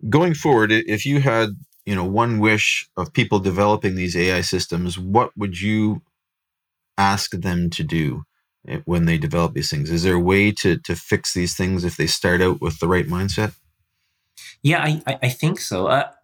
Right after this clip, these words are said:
Speaker 2: again, the, the researchers who make this start up with the, the right mindset.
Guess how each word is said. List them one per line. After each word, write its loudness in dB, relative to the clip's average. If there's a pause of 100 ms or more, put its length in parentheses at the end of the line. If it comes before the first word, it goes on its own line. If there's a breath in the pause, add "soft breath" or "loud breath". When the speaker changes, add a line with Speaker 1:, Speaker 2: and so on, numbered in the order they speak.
Speaker 2:
again, 0 (240)
the, -6
the -2
researchers -2
who -2
make 0
this -6
start 0
up -2
with -6
the, -2
the -2
right 0
mindset. -6